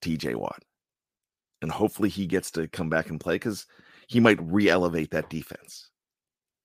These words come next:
But to suggest, I'm gonna go back to this, something I was talking about earlier, to suggest that Kenny Pickett is not the guy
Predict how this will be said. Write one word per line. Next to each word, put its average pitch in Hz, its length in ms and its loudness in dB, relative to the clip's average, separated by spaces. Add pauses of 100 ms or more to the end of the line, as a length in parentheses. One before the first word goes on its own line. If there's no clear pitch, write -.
(1300)
But 147 200 10
to 170 140 6
suggest, - 1000 2 (400)
I'm 117 60 -2
gonna 123 100 0
go 160 120 4
back 165 240 4
to 151 100 -2
this, 120 260 0
something - 480 -6
I 139 40 0
was 139 100 -2
talking 123 180 -2
about 117 200 -2
earlier, 71 460 -4 (1000)
to - 80 -6
suggest 139 580 4
that 117 140 0
Kenny 139 240 -6
Pickett 143 260 0
is 92 140 2
not 92 300 2
the 147 100 0
guy 117 480 2